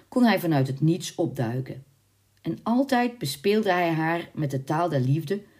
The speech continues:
een melodieus register dat zachte klanken aan zijn keel ontlokte. Maar ze sloot zich voor hem af, want ze wist waar hij op uit was. Zijn streken waren het onderwerp van gesprek in de buurt. Op een keer stond hij weer eens onverwacht voor haar.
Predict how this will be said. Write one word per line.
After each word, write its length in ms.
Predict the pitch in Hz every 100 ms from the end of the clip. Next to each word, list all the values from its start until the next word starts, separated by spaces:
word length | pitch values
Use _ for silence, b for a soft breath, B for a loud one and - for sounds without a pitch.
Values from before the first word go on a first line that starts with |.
| b
een 140 | - 151
melodieus 760 | 147 139 123 127 143 190 220 -
register 540 | 139 165 175 - 180 B -
dat 180 | 135
zachte 460 | - 233 233 - -
klanken 480 | - 160 190 185 -
aan 140 | 170
zijn 180 | 165 160
keel 280 | - 131 117
ontlokte. 560 | 120 113 107 - 123 135 _ _ _ _ _ _ _ _ _ _
Maar 300 | 117 113 127
ze 120 | 131
sloot 300 | - 143 131
zich 120 | 131
voor 160 | - 131
hem 120 | 127
af, 300 | 165 175 - b b b -
want 180 | 165
ze 120 | 160 175
wist 320 | 220 - 165 -
waar 220 | 139 131
hij 160 | 131 135
op 100 | 143
uit 240 | 196 220
was. 440 | - - - - _ _ _ _ b b -
Zijn 160 | 180
streken 640 | 170 - - 247 277 277 277
waren 240 | 143 131
het 140 | 113 -
onderwerp 500 | 165 185 165 165 165
van 200 | - 113
gesprek 460 | - - 143 139
in 180 | - 160
de 80 | 156
buurt. 420 | 123 120 - - _ _ _ b b b b b b b
Op 160 | - 226
een 160 | 240 233
keer 300 | 277 302 311
stond 340 | - - 160
hij 160 | 139 127
weer 220 | 160 190
eens 200 | 180 -
onverwacht 600 | 165 185 170 143 139 -
voor 280 | - 131 107
haar. 300 | 117 -